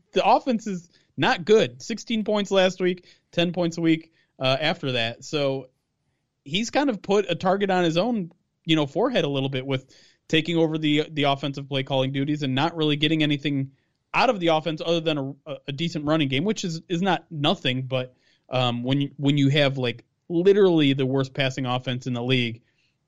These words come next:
even a, a decent run game isn't going to carry you as much as, as you need to, to win a single football game. So it's kind of an interesting situ-, situation where, where Dan Campbell's at, because you are starting to see,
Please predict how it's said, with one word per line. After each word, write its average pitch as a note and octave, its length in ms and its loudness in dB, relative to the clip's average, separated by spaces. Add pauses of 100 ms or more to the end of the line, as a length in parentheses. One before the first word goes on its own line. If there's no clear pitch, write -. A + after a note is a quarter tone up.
even E3 260 4
a, C#3+ 220 4
a C#3 80 2
decent C#3 500 -2
run B2+ 220 0
game A#2+ 220 -2
isn't C3 220 -4
going A#2+ 240 6
to A2+ 300 4
carry B2 280 -12
you A#2 180 -12
as A#2 160 -14
much A#2 360 -14 (440)
as, B2 240 -2
as C3 160 -8
you B2 60 -4
need C#3 180 2
to, A#2 180 -6 (120)
to C3 100 -6
win B2 360 -2 (140)
a B2+ 60 -6
single D3 280 -2
football A#2+ 320 -6
game. A#2 240 -8
So B2 340 0 (200)
it's - 80 -20
kind D4 160 2
of C#4 60 2
an C4+ 80 2
interesting B3 400 0
situ-, G#3 380 -2 (100)
situation F3+ 600 2
where, C3+ 160 4
where C#3 120 0
Dan D3 220 2
Campbell's D#3 320 0
at, B2+ 120 -6
because C3+ 300 -4 (440)
you C#3 340 0
are D3 160 4
starting E3 380 2
to D#3 80 0
see, E3+ 360 -2